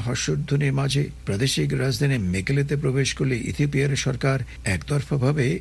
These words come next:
টিগ্রাই অঞ্চলে যুদ্ধবিরতি ঘোষণা করেন। সোমবার দিনের শেষে রাষ্ট্রীয় মাধ্যমে ইথিওপিয়া সরকার ঘোষণা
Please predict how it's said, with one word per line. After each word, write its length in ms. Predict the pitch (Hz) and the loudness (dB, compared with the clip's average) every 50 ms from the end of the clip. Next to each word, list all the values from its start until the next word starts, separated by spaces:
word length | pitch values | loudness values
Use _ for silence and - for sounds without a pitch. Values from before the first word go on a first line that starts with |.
| - - - - | -6 -12 -10 -4
টিগ্রাই 400 | - 101 90 90 - - 135 139 143 147 147 | -4 -2 0 0 2 2 2 2 2 0 0
অঞ্চলে 340 | 131 120 - 156 143 131 123 - - - - | 0 0 2 2 2 2 0 0 -2 -2 -2
যুদ্ধবিরতি 540 | 117 127 - - 139 135 - 135 127 143 139 139 | -2 -2 0 -2 -2 0 0 0 0 0 0 0
ঘোষণা 260 | 147 143 - - 143 143 165 | 0 -2 0 -2 -2 0 0
করেন। 260 | 156 139 98 87 90 95 - - - - - - - - - - - - - - - - - - | 0 0 0 -2 -2 -4 -4 -6 -6 -8 -10 -12 -14 -14 -14 -14 -14 -14 -14 -14 -12 -8 -4 -2
সোমবার 360 | - 139 104 98 95 117 123 123 123 120 123 | 0 0 0 0 0 0 0 0 0 0 0
দিনের 240 | 123 120 123 123 131 117 - - | 2 2 2 0 0 0 0 0
শেষে 260 | - 143 - - 123 139 - - - - 80 87 90 | 0 0 2 2 2 2 0 0 -4 -4 -2 -2 0
রাষ্ট্রীয় 360 | 92 92 - - - 131 123 127 123 | 0 0 -2 0 0 0 2 0 0
মাধ্যমে 360 | 120 120 113 143 143 135 123 135 170 - - - | -2 0 0 2 2 2 2 2 0 -2 -2 -4
ইথিওপিয়া 380 | - - 127 120 143 131 127 123 - | 0 0 0 2 2 0 0 0 0
সরকার 320 | 127 113 - - 131 131 127 127 110 104 107 | -2 -2 0 0 0 0 0 0 -2 -2 -2
ঘোষণা 260 | 101 - - 147 | -2 -2 0 0